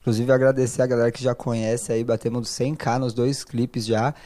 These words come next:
E agora a gente tá finalizando uma. A gente mandou uma desgraceira, pesada pra caralho, enérgica e tal.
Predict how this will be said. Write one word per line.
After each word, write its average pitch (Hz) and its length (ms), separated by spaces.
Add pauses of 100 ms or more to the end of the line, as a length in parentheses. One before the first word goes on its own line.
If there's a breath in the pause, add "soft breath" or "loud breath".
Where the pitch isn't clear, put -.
(240 loud breath)
E 127 60
agora 117 240
a 123 40
gente 123 220
tá 127 120
finalizando 139 840
uma. 143 140
A - 20
gente 131 260
mandou 131 460
uma 139 260 (120)
desgraceira, 131 840
pesada 123 420
pra 131 120
caralho, 131 500
enérgica 131 600
e - 20
tal. 151 340